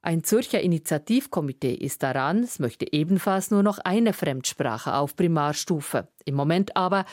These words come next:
sind die Initianten blockiert, weil das Sankt Galler Verwaltungsgericht eine ähnliche Initiative im Kanton Sankt Gallen für ungültig erklärt hat.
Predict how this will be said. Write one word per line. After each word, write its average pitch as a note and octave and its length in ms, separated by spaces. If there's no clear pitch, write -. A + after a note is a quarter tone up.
sind F3+ 200
die F#3 100
Initianten F#3+ 600
blockiert, G#3+ 600
weil A#2 160
das A#2 240
Sankt B2 280
Galler D#3+ 280
Verwaltungsgericht G3 960
eine A#3 360
ähnliche D#3 340
Initiative D3 720
im E3 220
Kanton D#3 380
Sankt E3 280
Gallen C3+ 360
für A3+ 420
ungültig C#3+ 680
erklärt C#3+ 480
hat. - 380